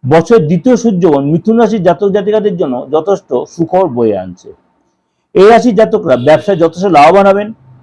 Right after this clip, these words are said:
সংসারে সবকিছু ঠিকঠাক থাকলে আপনি, মানে, উম, আর্থিক জায়গাটা যথেষ্ট ডেভেলপ হবে।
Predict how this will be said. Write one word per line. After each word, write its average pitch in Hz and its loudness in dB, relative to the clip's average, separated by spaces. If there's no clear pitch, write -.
সংসারে 196 0
সবকিছু 214 -2
ঠিকঠাক 190 -2
থাকলে 165 -2
আপনি, 175 -2
মানে, 139 0
উম, 113 -2
আর্থিক 196 -2
জায়গাটা 180 2
যথেষ্ট 208 0
ডেভেলপ 185 0
হবে। 226 -4